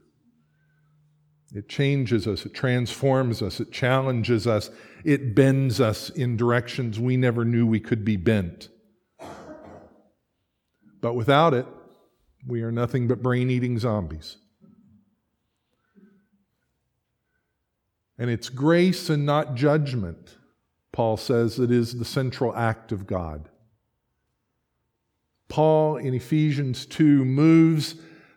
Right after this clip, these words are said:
the, the center of his Second Temple Judaism from God's judgment on the world to God's grace for the world.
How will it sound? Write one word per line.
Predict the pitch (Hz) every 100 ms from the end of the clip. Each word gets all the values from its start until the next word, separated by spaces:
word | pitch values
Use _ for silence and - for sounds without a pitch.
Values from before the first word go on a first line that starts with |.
| -
the, | 127 127 123 127
the | 127
center | 120 - 175 185 180 - 131 92 85 - - - -
of | 139 131
his | - - 156 160 156 - - _ - - _
Second | - 156 147 151
Temple | - 151 139 131
Judaism | 107 139 139 127 117 107 104 95
from | - 143 127 123 120 - - _ _ _ -
God's | 127 143 151 139 113 - - _ - 90
judgment | 156 180 170 131 143 139 127
on | 151 147
the | 143
world | 135 156 147 113 85 - - - _ _ _ _ _ _ _ _ _ -
to | 117
God's | 117 120 117 98
grace | 90 113 107 104 90 -
for | - 104 90
the | 87
world. | 80 73 71